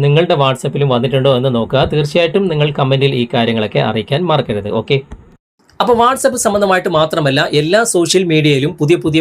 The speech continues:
ഫീച്ചറുകളൊക്കെ വരുമ്പോൾ ഏറ്റവും ആദ്യം ഞങ്ങൾ നിങ്ങളിലേക്ക് എത്തിക്കുന്നുണ്ട്. അതൊക്കെ നിങ്ങൾക്ക് പെട്ടെന്ന് ലഭിക്കാൻ വേണ്ടിയിട്ട് നിങ്ങൾ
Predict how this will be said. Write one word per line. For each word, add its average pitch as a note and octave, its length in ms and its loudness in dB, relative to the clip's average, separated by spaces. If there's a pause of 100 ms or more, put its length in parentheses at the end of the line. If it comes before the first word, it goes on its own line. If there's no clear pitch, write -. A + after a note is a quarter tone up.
ഫീച്ചറുകളൊക്കെ C#3+ 580 0
വരുമ്പോൾ A#2+ 260 2 (340)
ഏറ്റവും B3 360 -2 (140)
ആദ്യം D3+ 220 0 (200)
ഞങ്ങൾ A#3+ 220 2 (120)
നിങ്ങളിലേക്ക് C#3+ 500 0
എത്തിക്കുന്നുണ്ട്. A2 440 -4 (280)
അതൊക്കെ C3+ 260 0
നിങ്ങൾക്ക് G#3+ 280 0
പെട്ടെന്ന് A3+ 380 2
ലഭിക്കാൻ F#3+ 320 0
വേണ്ടിയിട്ട് E3+ 320 0
നിങ്ങൾ E3+ 160 2